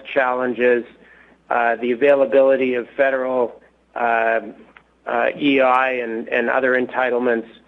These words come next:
uh, that, that have been keeping people out of the workforce. And, uh, so it makes it pretty hard to predict when we see, uh, record levels of new infections in the community. So we're really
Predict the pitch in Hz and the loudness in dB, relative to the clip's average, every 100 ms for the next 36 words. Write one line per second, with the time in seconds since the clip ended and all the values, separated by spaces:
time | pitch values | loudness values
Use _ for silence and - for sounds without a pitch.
0 | _ _ _ - 110 113 113 123 120 - | _ _ _ -10 -2 0 0 0 -2 -4
1 | - 127 117 - - 127 117 123 117 143 | -4 -2 -2 -6 -8 -8 -2 -2 -2 -2
2 | 135 131 117 123 127 120 120 120 117 113 | -2 -2 -2 -4 2 2 2 0 -4 0
3 | 120 123 - 131 156 - - _ _ _ | 0 0 0 2 2 0 -16 _ _ _
4 | _ _ - - 120 120 120 113 - - | _ _ -14 -4 -2 -2 -4 -6 -10 -4
5 | 123 117 117 - _ _ _ - 127 123 | -2 0 -2 -6 _ _ _ 0 2 2
6 | 120 - _ - 135 147 147 131 135 165 | -4 -12 _ -4 0 0 0 -4 0 0
7 | 135 135 147 123 - 117 123 151 - - | 2 2 0 -2 -4 -2 0 0 -2 -2
8 | 127 123 123 117 - 135 127 131 - - | -2 0 -2 -2 -4 0 2 0 -2 -10
9 | - _ _ - 110 113 123 143 143 135 | -20 _ _ -6 -2 0 2 0 0 -4
10 | 120 131 131 127 123 120 131 123 117 120 | 0 0 0 -2 -2 -2 0 0 0 -2
11 | 123 - 135 120 123 113 113 123 127 127 | -2 -2 -4 -2 -2 -2 -2 -2 0 0
12 | 143 147 - _ - - _ _ - 135 | 0 -2 -8 _ -20 -20 _ _ -2 0
13 | 127 131 147 160 160 143 - | 0 0 2 2 2 -2 -6